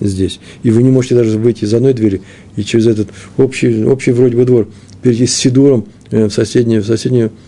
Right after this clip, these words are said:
квартиру, в соседний дом, м, хотя это рядом. Почему? Потому что нельзя это делать. Э, так было сказано, написано, что, э, Нер Ханука, Шехиниха Лимала Мейсрим Мама, поставлена псула, не годится, не кошерная,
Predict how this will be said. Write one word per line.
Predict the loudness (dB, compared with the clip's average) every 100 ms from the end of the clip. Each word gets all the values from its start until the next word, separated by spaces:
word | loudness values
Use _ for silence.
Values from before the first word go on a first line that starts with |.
| -16
квартиру, | -2 -2 2 2 2 0 -6 -20 -10
в |
соседний | -6 -4 -2 0
дом, | 0 -2 -8 -20 -20 -20 -6
м, | -4 -2
хотя | 0
это | 0 2
рядом. | 0 -2
Почему? | -4 -6 -4
Потому | -6
что | -6
нельзя | -4 -2
это | -4 -6
делать. | -10 -12 -20 -20 -20 -20 -20 -20 -20 -20 -20 -20 -4
Э, | 0 2 2 2 2 0
так | 0 0
было | -2
сказано, | -2 -2 0 0 -2
написано, | -4 -2 -4 -4 -4
что, | -2 -2 -2 -12 -20 -14 -2
э, |
Нер | 0 2 2 2 0
Ханука, | 0 0 0 0 -6 -12 -14
Шехиниха | -4 -2 2 0 2 2 2
Лимала | 4 2 2 0
Мейсрим | -2 -4 -2 -2
Мама, | 2 2 0 -6 -20 -20 -20 -10
поставлена | -6 -2 0 0 -2 -10 -20 -10
псула, | 0 2 2 0 -6 -20 -20 -6
не | 0 2
годится, | 2 0 -2 0
не | 0
кошерная, | 0 0 0 0 -4